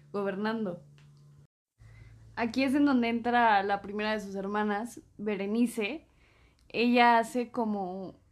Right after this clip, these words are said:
una revuelta en la que logra derrocar a su padre y lo manda al exilio. Lo manda al exilio a Roma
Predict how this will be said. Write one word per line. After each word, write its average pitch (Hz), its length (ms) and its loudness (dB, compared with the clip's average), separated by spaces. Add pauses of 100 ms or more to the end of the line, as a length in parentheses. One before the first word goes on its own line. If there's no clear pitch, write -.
(100)
una 233 260 2
revuelta 226 880 -2
en 196 180 -8
la 190 140 -8
que 208 100 -6
logra 214 380 2
derrocar 196 520 -2
a 196 120 -2
su 214 120 -10
padre 233 520 0 (460)
y 240 100 2
lo 247 120 6
manda 254 300 6
al 247 60 -2
exilio. 226 580 -4 (240)
Lo 214 160 -6
manda 214 380 -2
al 202 120 -2
exilio 208 440 -4
a 208 80 -2
Roma 254 500 2